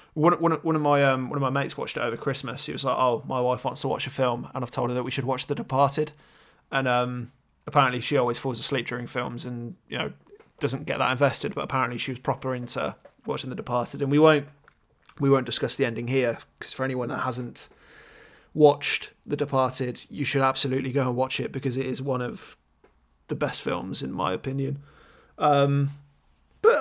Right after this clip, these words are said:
Speaker 1: I, I don't know, maybe. It ma-, it makes you appreciate the characters a lot more and makes you see things that maybe you didn't see upon first viewing, perhaps. Um,
Speaker 2: Yeah, it's, it's, it's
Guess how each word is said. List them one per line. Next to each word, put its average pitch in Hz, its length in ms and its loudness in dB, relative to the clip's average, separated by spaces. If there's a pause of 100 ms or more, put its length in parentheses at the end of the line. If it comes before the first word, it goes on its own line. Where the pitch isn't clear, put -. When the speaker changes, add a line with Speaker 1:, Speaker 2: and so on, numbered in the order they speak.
(220)
Speaker 1:
I, - 100 2
I - 40 10
don't 202 120 2
know, 131 140 2
maybe. 156 340 6
It 139 60 0
ma-, 185 80 4
it 208 160 4
makes 214 200 2
you 190 60 4
appreciate 156 560 2
the 123 80 -10
characters 123 400 2
a 120 60 -2
lot 117 160 2
more 127 160 0
and 120 80 0
makes 127 220 -4
you 131 60 -2
see 131 280 2
things 123 340 -4
that - 80 -8
maybe 131 220 -2
you 123 80 -4
didn't 127 200 -4
see 135 200 2
upon 123 240 -6
first 127 300 -8
viewing, 147 320 -8 (220)
perhaps. - 400 -6 (360)
Um, 131 260 -2
Speaker 2:
Yeah, 139 280 0 (120)
it's, - 220 -12
it's, - 320 -10
it's - 420 -12